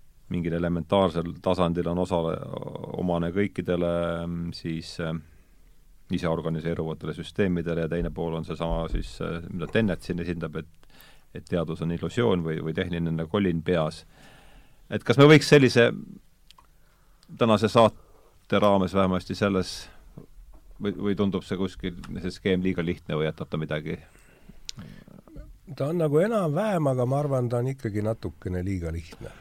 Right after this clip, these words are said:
Speaker 2: sellepärast et
Speaker 1: No
Speaker 2: seal
Speaker 1: mis sa
Speaker 2: on
Speaker 1: sealt lihtsast joonest ootadki, eks?
Speaker 2: Seal on päris
Speaker 1: Aga
Speaker 2: palju
Speaker 1: kus, ütleme,
Speaker 2: nüansse.
Speaker 1: kus kõige rohkem jätab see, see soovida, see asi?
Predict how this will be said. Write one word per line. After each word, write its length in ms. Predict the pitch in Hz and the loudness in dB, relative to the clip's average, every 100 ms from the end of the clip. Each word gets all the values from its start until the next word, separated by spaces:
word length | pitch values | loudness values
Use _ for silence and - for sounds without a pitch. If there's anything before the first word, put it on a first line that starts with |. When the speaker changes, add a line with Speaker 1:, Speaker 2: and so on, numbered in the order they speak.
| - | -20
Speaker 2:
sellepärast 640 | - - 87 90 87 - | -14 -10 -6 -6 -6 -6
et 60 | 101 | -2
Speaker 1:
No 140 | 95 | 2
Speaker 2:
seal 80 | 92 | 2
Speaker 1:
mis 80 | 92 | 4
sa 60 | 92 | 2
Speaker 2:
on 60 | 98 | 2
Speaker 1:
sealt 220 | 98 - | 0 2
lihtsast 480 | 98 - 92 - - 98 | 0 0 -4 -4 0 2
joonest 320 | 98 98 95 117 | 4 4 4 4
ootadki, 400 | 107 - - 85 | 2 0 -4 -4
eks? 140 | - - - - - | -4 -4 -4 -4 0
Speaker 2:
Seal 260 | - 113 113 | 2 4 2
on 140 | 110 | 0
päris 240 | 123 127 113 | 0 0 2
Speaker 1:
Aga 80 | - | 4
Speaker 2:
palju 160 | 113 110 | 6 8
Speaker 1:
kus, 80 | 113 | 8
ütleme, 220 | 113 120 117 | 8 8 6
Speaker 2:
nüansse. 80 | 139 | 6
Speaker 1:
kus 160 | 135 | 4
kõige 220 | - 123 113 | 6 6 6
rohkem 380 | 117 - 82 82 80 | 4 0 -2 -2 -4
jätab 260 | 80 80 - | -4 -8 -8
see, 140 | 82 85 92 95 | -6 -6 -8 -12
see 100 | 92 | -8
soovida, 460 | 87 82 78 73 | -6 -6 -10 -16
see 140 | - 76 | -16 -16
asi? 160 | - | -18